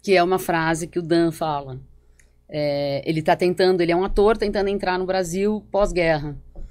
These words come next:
E sendo entrevistado pelo Tony Ramos pra que ele tenha o, o visto. E aí ele fala, "Nada. Pro senhor eu não provei nada. Mas eu provei pra mim mesmo. Eu sei que o Brasil precisa de braços pra agricultura.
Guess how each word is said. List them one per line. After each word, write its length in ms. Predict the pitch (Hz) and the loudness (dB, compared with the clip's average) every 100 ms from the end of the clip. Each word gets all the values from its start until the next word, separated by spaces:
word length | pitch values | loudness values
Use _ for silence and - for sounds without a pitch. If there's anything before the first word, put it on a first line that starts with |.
| - - - - - | -16 -20 -20 -16 -6
E 340 | 175 175 185 | -2 0 -2
sendo 260 | - 175 185 | 0 0 2
entrevistado 640 | 190 185 226 - 175 170 | 0 -2 -2 2 2 2
pelo 200 | 190 175 | -4 -4
Tony 220 | 180 175 | -2 0
Ramos 560 | 190 170 175 190 202 - _ _ _ _ - | 0 0 0 -2 -6 -16 _ _ _ _ -2
pra 140 | 185 | 0
que 120 | 185 180 | 2 0
ele 180 | 175 - - | -2 -6 -2
tenha 440 | 160 170 185 175 | 0 2 0 0
o, 220 | 156 139 - | 0 -2 -2
o 140 | 175 | 2
visto. 520 | 165 170 160 - 139 131 - - | 4 6 4 2 0 -2 -6 -2
E 140 | 170 | 6
aí 280 | 175 175 175 | 8 8 8
ele 220 | 185 180 180 | 6 6 0
fala, 300 | 180 165 170 | -2 -2 0
"Nada. 520 | 196 160 147 135 131 - - - - _ - | 0 0 -2 -6 -8 -16 -20 -20 -20 _ -6
Pro 100 | 160 | -2
senhor 360 | 170 165 175 | 0 2 2
eu 80 | 190 | 0
não 120 | 190 | -2
provei 380 | 170 160 180 202 | -2 0 2 2
nada. 520 | 185 143 135 135 131 - - - - - _ _ | 0 -4 -6 -8 -12 -14 -20 -20 -20 -20 _ _
Mas 180 | 160 160 | 2 4
eu 80 | 156 | 4
provei 300 | 170 156 156 | 2 2 2
pra 140 | 165 160 | 2 0
mim 140 | 175 | 2
mesmo. 480 | 175 139 135 127 117 - - 147 | 2 0 -2 -8 -8 -8 -6 -6
Eu 120 | 139 | -6
sei 420 | - 190 190 196 | 2 4 4 2
que 160 | - 185 | -6 -4
o 40 | |
Brasil 520 | 165 156 139 180 180 170 | 0 0 -2 -2 -2 -4
precisa 400 | 156 - 170 165 | -8 -6 -6 -6
de 80 | 165 | -4
braços 580 | 151 170 175 - - | 0 2 2 -4 -10
pra 140 | - 156 | -4 -4
agricultura. 760 | 147 143 156 135 143 139 131 | -4 -6 -8 -8 -6 -4 -6